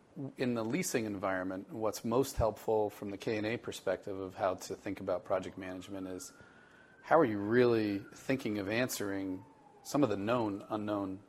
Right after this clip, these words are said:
answers? And how are you preparing the client to be available or adjustable, or a different way of describing that is contingency,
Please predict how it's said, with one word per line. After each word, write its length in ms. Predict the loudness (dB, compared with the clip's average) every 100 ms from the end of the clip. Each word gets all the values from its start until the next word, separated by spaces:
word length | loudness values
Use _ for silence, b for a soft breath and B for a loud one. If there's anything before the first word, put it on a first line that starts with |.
| -20 _ _ _
answers? 540 | -10 -8 -10 -14 -16 -18 -20 b b b -16 -8
And 140 | 2
how 160 | 8 8
are 60 |
you 140 | 6 0
preparing 520 | -6 2 4 6 2
the 80 | -2
client 500 | -2 0 -2 -4 -10 -6
to 300 | -2 -2 -6 B B B B B B -20 -4
be 680 | -2 0 -2 -2 -4 -8 -10 -8
available 680 | -2 -2 6 8 10 8 6
or 360 | 6 4 2 0
adjustable, 880 | 4 6 6 0 0 0 2 0 0
or 360 | 2 2 2 -4
a 60 | -4
different 260 | -4 -2 -2
way 80 |
of 80 | -2
describing 460 | -4 0 2 2 -2
that 160 | -2
is 180 | -4 -6
contingency, 840 | -8 -6 -4 -6 -8 -8 -8 -8